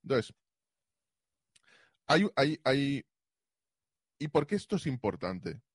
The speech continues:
Os, os voy a decir por qué es importante. Ese tiempo tiene que ser tiempo efectivo. Efectivo. No vale tomar café, no vale, tiene que ser tiempo efectivo,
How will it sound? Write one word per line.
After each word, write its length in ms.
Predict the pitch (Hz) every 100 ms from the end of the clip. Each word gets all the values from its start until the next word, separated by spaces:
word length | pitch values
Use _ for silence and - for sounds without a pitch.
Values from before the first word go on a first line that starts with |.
| _ _ _ _ _ _ -
Os, 160 | 123 123
os 120 | 135 135
voy 100 | 185
a 40 |
decir 180 | 175 190
por 140 | 131
qué 80 | 113
es 80 | 120
importante. 680 | 117 98 - 87 87 82 87 _ _ _ _
Ese 240 | - 170 226
tiempo 240 | 214 196
tiene 140 | 190 170
que 60 | 147
ser 140 | 147
tiempo 360 | 175 175 208 -
efectivo. 1200 | 139 120 - 143 113 - _ - 180 120 80 65 _ _ _ _ _ _ - - _ _ _
Efectivo. 880 | 160 196 233 - 202 202 - 170 135
No 120 | 127 127
vale 200 | 127 123
tomar 300 | 160 214 -
café, 480 | 208 - 156 151 - - - -
no 180 | 107
vale, 520 | 104 110 113 117 113 113 _ _ _ _ _ _ -
tiene 120 | 180
que 40 |
ser 160 | 185 156
tiempo 440 | 226 285 - - -
efectivo, 760 | 139 - 104 _ 104 78 -